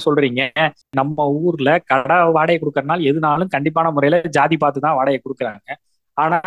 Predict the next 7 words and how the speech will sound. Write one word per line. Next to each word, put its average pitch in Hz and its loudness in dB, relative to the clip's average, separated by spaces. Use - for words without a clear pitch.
மார்வாடிஸ்க்கு 175 2
கொடுத்துடுறாங்க. 127 -2
அப்ப 170 0
அவங்க 202 4
அதுக்கெல்லாம் 208 2
புலம்பத்தானே 202 0
செய்வான். 170 2